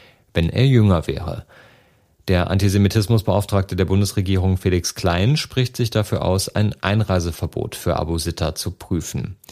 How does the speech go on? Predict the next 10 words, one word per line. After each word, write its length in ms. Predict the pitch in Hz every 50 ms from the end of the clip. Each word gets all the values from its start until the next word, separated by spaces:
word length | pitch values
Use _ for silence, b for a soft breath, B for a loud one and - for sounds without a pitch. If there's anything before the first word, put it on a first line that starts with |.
| B B B B B B B B B B B -
Die 60 | 113 107
Details 420 | 110 110 - 123 160 208 220 -
des 160 | - 104 -
Treffens 460 | - - 98 98 - - 131 139 -
sollen 360 | - - - 95 104 104 110 -
erst 260 | 82 98 - - 87
heute 280 | 95 98 113 110 127
bekannt 380 | 120 120 - 120 117 120 120 -
gegeben 420 | - 113 110 120 120 120 127 120
werden 400 | 120 120 127 139 156 175 180 170